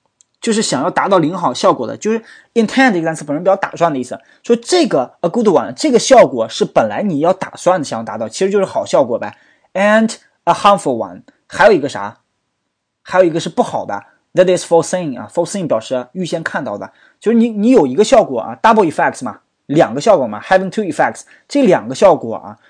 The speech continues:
其中有一个是你想要达到的良好的效果，还有一个是你可以预见到的有，有害的效果。OK 啊，所以这个从两个横杠部分，从这个 a good one 到这个 foreseen 这部分是 two effects 的同位语，你是不是可以去掉了？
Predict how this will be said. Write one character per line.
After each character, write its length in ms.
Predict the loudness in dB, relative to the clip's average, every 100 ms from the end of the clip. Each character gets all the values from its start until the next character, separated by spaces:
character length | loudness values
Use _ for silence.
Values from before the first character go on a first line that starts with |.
| _
其 160 | -6 -2
中 120 | 2
有 200 | 2 0
一 100 | -2
个 160 | -2 -2
是 160 | -4
你 120 | -8
想 200 | -8 -8
要 80 | -6
达 200 | -4 -2
到 80 | -2
的 100 | -2
良 200 | -4 -4
好 100 | -6
的 80 | -4
效 160 | -4
果， 100 | -4 -4
还 180 | 0
有 60 | 0
一 40 |
个 100 | 0
是 240 | -4 -4 -6 _ _ _
你 160 | -10
可 180 | 0 2
以 80 | 2
预 320 | 2 2 2
见 320 | 4 2 2
到 200 | 2 2
的 140 | 0 -4
有， 220 | -6 -6 -8
有 180 | -8 -8
害 180 | -4 -6
的 80 | -4
效 200 | -6 -8
果。 200 | -10 -20 _ _ _ -12
OK 140 | -10
啊， 180 | -8 -12 -20 _
所 160 | 0 2
以 20 |
这 100 | 2
个 80 | 0
从 280 | -2 0
两 160 | 2 0
个 80 | -4
横 280 | -8 -6 0
杠 180 | 0 0
部 80 |
分， 180 | -6 -10
从 160 | -8 -4
这 60 |
个 140 | -2 -2
a 20 |
good 180 | 0 0
one 260 | 0 -2 -10 _ _
到 160 | 2 4
这 120 | 4
个 60 | 0
foreseen 500 | 0 0 -2 -4 -2
这 100 | -2
部 140 | -4
分 200 | -8 -10 _ _
是 200 | -4 4 4 2 _ -8
two 160 | -4
effects 440 | -2 0 2 2 -2
的 60 |
同 160 | -8 -4
位 140 | -2
语， 160 | -2 -4 -12
你 80 | -12
是 120 | -10
不 60 | -6
是 40 |
可 60 | -6
以 20 |
去 160 | -4
掉 180 | -2 -2
了？ 100 | -4